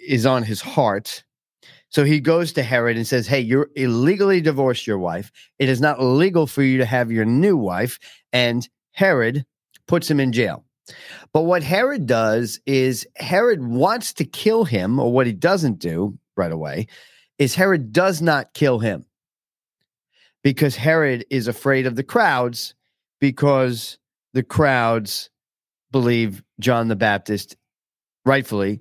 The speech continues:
is a prophet. So this is the first point I wanna, I wanna bring out here. And this is something we can all ask ourselves. Why don't you sin? Why don't you sin?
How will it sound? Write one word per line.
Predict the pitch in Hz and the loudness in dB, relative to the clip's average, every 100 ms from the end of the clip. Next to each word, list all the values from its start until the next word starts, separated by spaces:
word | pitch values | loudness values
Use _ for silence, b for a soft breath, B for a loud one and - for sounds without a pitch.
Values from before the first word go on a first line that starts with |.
| b b - | b b 0
is | 147 135 - | 2 0 0
a | 127 120 113 - _ _ | 0 2 -2 -6 _ _
prophet. | - 165 135 - - _ _ _ _ _ b b b b | -2 0 0 -4 -14 _ _ _ _ _ b b b b
So | 180 170 | 0 2
this | 226 - | 0 -2
is | 208 | -2
the | 185 | 0
first | 180 170 170 | 2 0 0
point | 165 143 | 0 2
I | 127 | 2
wanna, | 123 123 117 - - | 2 2 0 -2 -4
I | 117 | -2
wanna | 113 110 95 - _ _ _ _ _ _ _ _ _ _ _ | 0 -2 -4 -10 _ _ _ _ _ _ _ _ _ _ _
bring | 110 123 131 | -6 0 2
out | 117 107 | 2 0
here. | 95 76 - _ _ _ _ _ _ _ - - | -2 -10 -12 _ _ _ _ _ _ _ -18 -4
And | 139 143 | 2 2
this | 147 151 | 2 0
is | |
something | 165 147 160 143 | -2 0 2 2
we | 143 | 0
can | 135 | 2
all | 135 135 | 2 2
ask | 120 117 113 - | 2 0 -2 -2
ourselves. | 104 - 101 80 - - - b b b - | -2 0 -2 -2 -6 -12 -14 b b b 0
Why | 185 302 | 2 2
don't | 175 185 233 - | 0 0 0 -4
you | 104 | -8
sin? | - 98 67 - _ _ _ _ _ _ _ _ _ _ _ | -8 -12 -12 -18 _ _ _ _ _ _ _ _ _ _ _
Why | 143 208 | 0 2
don't | 294 269 | 0 0
you | 254 | 0
sin? | - 233 - - | 2 0 0 -6